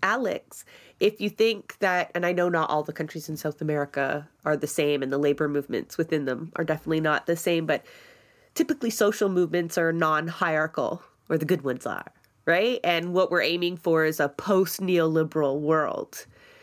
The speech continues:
Um, but if we are using institutions that are in itself colonial and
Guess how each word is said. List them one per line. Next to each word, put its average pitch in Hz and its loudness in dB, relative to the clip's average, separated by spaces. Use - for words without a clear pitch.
Um, 156 -2
but 175 2
if 214 0
we 220 2
are 185 4
using 190 0
institutions 165 -2
that 156 0
are 156 2
in 151 -4
itself 151 -2
colonial 151 0
and - -8